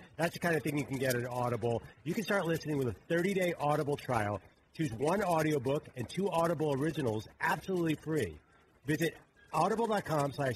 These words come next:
D P or text D P to five hundred slash five hundred. Again, the book I checked out was Talk to Strangers by Malcolm Gladwell. There's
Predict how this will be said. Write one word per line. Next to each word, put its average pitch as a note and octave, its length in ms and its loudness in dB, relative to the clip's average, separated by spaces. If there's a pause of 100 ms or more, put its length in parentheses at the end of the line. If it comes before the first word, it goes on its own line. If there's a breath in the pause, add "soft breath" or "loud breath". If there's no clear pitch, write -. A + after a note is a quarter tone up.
(140)
D E3 160 0
P C3+ 320 0
or C3 100 -2
text C#3+ 420 -4
D F#3+ 220 -2
P D#3+ 300 0 (420)
to C#3+ 160 0
five E3 240 2
hundred D#3+ 320 0
slash C#3+ 200 0 (100)
five B2+ 260 2
hundred. G2+ 320 -4 (380)
Again, C#3 320 0
the C3+ 180 2 (100)
book E3+ 160 0
I E3+ 120 2
checked D#3+ 200 -2
out C#3+ 120 4
was B2 100 0
Talk C#3 220 2
to - 60 -10
Strangers B2 360 -2
by A2+ 160 0
Malcolm A#2+ 320 0
Gladwell. A#2 380 2
There's B2 180 0